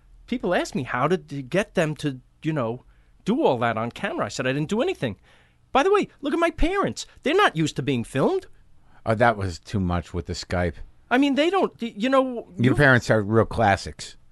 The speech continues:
Speaker 1: They are.
Speaker 2: Yeah.
Speaker 1: I'm lucky to have them.
Speaker 2: Yeah.
Speaker 1: I was lucky from birth to
Speaker 2: Yeah.
Speaker 1: have them. First of all, they were very encouraging,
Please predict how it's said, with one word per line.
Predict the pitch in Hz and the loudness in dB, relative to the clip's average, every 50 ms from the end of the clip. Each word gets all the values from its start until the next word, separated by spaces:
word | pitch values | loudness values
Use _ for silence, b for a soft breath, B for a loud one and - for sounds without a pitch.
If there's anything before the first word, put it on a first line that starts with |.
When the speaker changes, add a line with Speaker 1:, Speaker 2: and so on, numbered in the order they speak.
| - - - | -20 -14 -4
Speaker 1:
They | - 226 285 | -2 -2 0
are. | 359 381 349 - 202 - | 0 0 0 -2 -2 0
Speaker 2:
Yeah. | 113 107 95 90 - - - - - | 0 2 2 2 0 -2 -6 -2 0
Speaker 1:
I'm | 208 247 | 4 4
lucky | 233 220 185 - 247 | 4 4 4 2 -2
to | 247 | -2
have | 233 294 320 277 | -2 -2 -2 -2
them. | 147 117 104 - - | -2 -6 -8 -6 0
Speaker 2:
Yeah. | - 160 196 | 4 6 8
Speaker 1:
I | 202 | 8
was | 202 185 - - | 6 6 4 2
lucky | 202 180 - 208 196 | 2 2 0 -4 -2
from | - 247 262 | 0 -2 2
birth | - 359 208 151 - - - | 2 2 2 2 0 -4 -6
to | - 127 | 0 4
Speaker 2:
Yeah. | 117 170 | 4 6
Speaker 1:
have | 151 147 135 120 101 | 6 4 4 2 2
them. | 117 117 101 95 | -2 -4 -4 -4
First | - - 170 156 - | -2 -2 -2 -2 -2
of | 175 | -2
all, | 156 | -2
they | 135 131 | -2 -2
were | 123 117 | -4 -2
very | 107 131 120 117 110 | -2 0 0 0 -2
encouraging, | 104 101 - 147 175 220 - - 415 392 | -4 -2 2 4 4 4 2 0 -4 -6